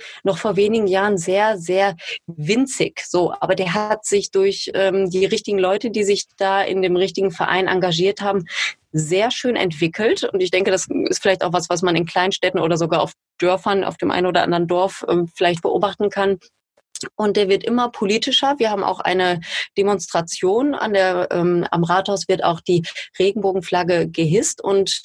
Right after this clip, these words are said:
ähm, ich beobachte das sehr, sehr genau und sehr gerne, wie sich der C S D in meiner Stadt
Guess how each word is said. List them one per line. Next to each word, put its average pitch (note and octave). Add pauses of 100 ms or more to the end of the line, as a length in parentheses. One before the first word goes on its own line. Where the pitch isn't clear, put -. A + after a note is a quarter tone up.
ähm, G3
ich -
beobachte C4
das A3+ (100)
sehr, G3 (580)
sehr F#3+
genau F#3+
und A3+
sehr G3
gerne, F#3+
wie G#3
sich G#3+ (320)
der F#3+
C G#3+
S G3+
D G#3+
in G#3+
meiner G3+
Stadt -